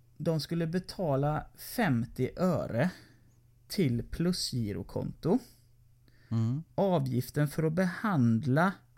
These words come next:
Speaker 1: ett plusgirotransaktion var en krona. Så för varje femtioöring som sattes in så förlorade motparten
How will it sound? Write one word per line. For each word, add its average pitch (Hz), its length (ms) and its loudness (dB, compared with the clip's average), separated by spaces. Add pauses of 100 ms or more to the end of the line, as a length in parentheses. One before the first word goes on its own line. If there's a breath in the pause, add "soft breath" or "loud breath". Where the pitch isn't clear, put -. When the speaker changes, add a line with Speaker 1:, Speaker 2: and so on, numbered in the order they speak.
(640)
Speaker 1:
ett 143 180 4
plusgirotransaktion 131 1200 0
var 143 260 2
en 113 380 2
krona. 170 600 2 (1160 loud breath)
Så 147 200 2
för 160 120 0
varje 165 280 4
femtioöring 131 960 2
som 131 160 -2
sattes - 540 -4
in 143 360 4 (560 soft breath)
så - 180 2
förlorade 139 640 2
motparten 120 840 0